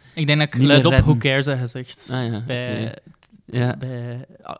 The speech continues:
Speaker 1: ik was alleen, hè, thuis.
Speaker 2: Ja.
Speaker 1: Maar dat was zo, ja, whatever, echt.
Speaker 2: Het is eigenlijk spijtig dat, dat ik hem, ehm, in mijn collectie had zitten, want ik wou hem ook niet meer op, opnieuw bekijken. Dus, ehm, ik, ik denk ook dat ik hem,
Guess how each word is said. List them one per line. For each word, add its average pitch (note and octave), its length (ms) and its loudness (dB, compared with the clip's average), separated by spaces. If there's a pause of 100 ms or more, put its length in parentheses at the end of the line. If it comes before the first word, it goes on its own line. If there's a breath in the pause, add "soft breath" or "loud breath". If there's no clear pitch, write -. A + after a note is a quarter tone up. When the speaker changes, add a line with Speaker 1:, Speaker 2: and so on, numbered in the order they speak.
Speaker 1:
ik - 100 -20
was D3+ 140 -2
alleen, C3 320 -4
hè, C3 80 -8
thuis. C3+ 420 -14
Speaker 2:
Ja. C3+ 200 0 (760 loud breath)
Speaker 1:
Maar C#3 180 -4
dat C3+ 80 -2
was C3+ 220 -2
zo, C#3+ 220 -4
ja, B2+ 180 -4
whatever, A#2 420 -8
echt. - 340 -14
Speaker 2:
Het - 100 -14
is C3+ 80 -6
eigenlijk D#3 300 -4
spijtig D3+ 400 -6
dat, C3+ 340 -4
dat B2 100 -2
ik A#2+ 100 -10
hem, A#2+ 200 -4
ehm, A2 260 -4
in A#2 100 -4
mijn A#2 120 -2
collectie A#2+ 360 -6
had - 80 -12
zitten, C3 220 -6
want B2 120 -4
ik A#2 100 -12
wou A2+ 140 -8
hem A#2 100 -6
ook - 60 -16
niet C3 100 -6
meer A#2+ 100 -4
op, - 160 -12
opnieuw A#2 420 -6 (540 loud breath)
bekijken. A#2 720 -8 (160)
Dus, - 520 -10 (520)
ehm, A2+ 360 -8
ik, - 180 -10
ik B2+ 140 -10
denk C3+ 160 -6
ook E3 100 -8
dat E3+ 100 -4
ik E3+ 60 -18
hem, C#3 340 -6